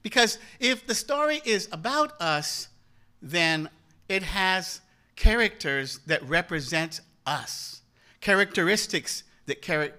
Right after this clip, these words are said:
that represents us and what we are, and even some shortcomings that we are sometimes. For example, how many times, and this is a recurring thought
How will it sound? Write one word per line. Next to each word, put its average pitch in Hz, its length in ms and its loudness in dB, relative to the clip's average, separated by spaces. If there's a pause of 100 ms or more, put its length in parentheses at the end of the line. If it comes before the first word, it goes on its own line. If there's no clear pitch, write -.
(240)
that 160 180 -2
represents 156 680 -2 (220)
us 254 460 -2
and 135 100 -8
what 147 140 -4
we 220 220 0
are, 127 400 2 (760)
and 208 160 4
even 320 160 2
some 262 220 0
shortcomings 123 960 -2 (440)
that 147 200 -2
we 156 300 0
are 113 320 -2
sometimes. 101 680 -8 (220)
For 202 160 2
example, 180 500 0 (360)
how 285 220 2
many 254 280 2
times, 170 720 2 (880)
and 147 140 4
this 247 140 2
is 202 100 -2
a 143 60 0
recurring 123 680 -2 (100)
thought 135 320 -2